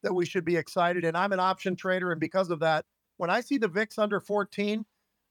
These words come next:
it makes me get a lot more interested in what I wanna do because things have gotten cheaper. So it's just like anything. When it's a bargain, you wanna be a part of it. And right now, the bargain within the options world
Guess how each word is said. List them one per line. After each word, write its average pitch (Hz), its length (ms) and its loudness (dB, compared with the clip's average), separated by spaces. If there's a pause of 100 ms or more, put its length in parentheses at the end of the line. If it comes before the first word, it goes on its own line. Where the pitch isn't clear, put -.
(120)
it 208 180 0
makes 202 260 -2
me 190 120 0
get 185 140 0
a 165 60 4
lot 165 300 2
more 185 240 -2
interested 180 480 -2
in 156 80 -2
what 165 160 2
I 160 60 4
wanna 156 280 2
do 165 240 0
because 139 420 -4
things 185 260 -2
have 165 120 -2
gotten 165 380 -2
cheaper. 262 440 -2 (360)
So 185 200 0
it's 170 120 -2
just 208 200 0
like 208 220 0
anything. 208 460 0
When 160 140 0
it's 165 120 -4
a 180 80 0
bargain, 208 480 0
you 170 140 0
wanna 175 200 2
be 170 120 0
a 151 60 0
part 180 260 0
of 135 80 -4
it. - 100 0 (260)
And 156 160 -2
right 185 220 0
now, 190 260 2
the 156 200 -4
bargain 170 540 0 (220)
within 180 320 0
the 165 180 0
options 185 520 0
world 160 400 0